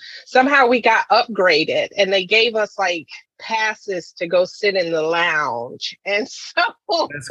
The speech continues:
Speaker 2: quite lovely. <laughs> An international travel. That's very
Speaker 1: Quite
Speaker 2: nice.
Speaker 1: nice. And we met this couple, and it was this older couple, and they were so in awe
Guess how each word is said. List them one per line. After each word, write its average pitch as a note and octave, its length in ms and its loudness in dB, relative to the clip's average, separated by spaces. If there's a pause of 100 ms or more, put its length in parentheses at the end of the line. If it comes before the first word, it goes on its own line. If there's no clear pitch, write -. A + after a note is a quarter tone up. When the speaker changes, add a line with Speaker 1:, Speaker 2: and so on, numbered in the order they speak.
Speaker 2:
quite E3+ 220 4
lovely. C3 600 4
<laughs> - 220 -8 (800)
An D#3+ 100 0
international C#3+ 540 2
travel. B2+ 340 -2 (300)
That's - 160 -16
very - 120 -4
Speaker 1:
Quite D#4 300 2
Speaker 2:
nice. G#3 300 -2
Speaker 1:
nice. G3 160 -18 (520)
And C4+ 200 6
we C4 160 2
met C4 380 2
this D#4+ 240 0
couple, - 920 0 (360)
and G#3+ 140 4
it G#3+ 120 2
was G#3 180 -6
this G3+ 200 -2 (100)
older C4 400 2
couple, D#3+ 880 -2 (100)
and F#3 960 -2 (260)
they A#3 220 -2
were A#3 240 -2
so A3 560 -4
in G3 320 -4
awe F3 600 -2